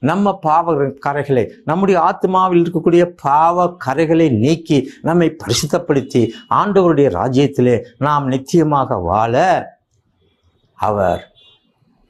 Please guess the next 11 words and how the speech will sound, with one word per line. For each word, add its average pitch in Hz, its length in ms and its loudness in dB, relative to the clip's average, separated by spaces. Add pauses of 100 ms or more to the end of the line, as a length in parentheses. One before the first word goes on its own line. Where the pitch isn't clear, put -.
(220)
இவ்விதமாக 113 600 0 (340)
திரு 156 240 2
அவதாரம் 110 500 0
எடுத்து 90 200 -4
வந்தார் 92 320 -2
என்பதாக 87 320 -2 (100)
பார்க்கிறோம். - 380 -8 (1080)
நாம் - 220 -4
பார்க்கும்போது 220 460 0 (560)
அவர்கள் 151 380 2
ஏதோ 151 120 2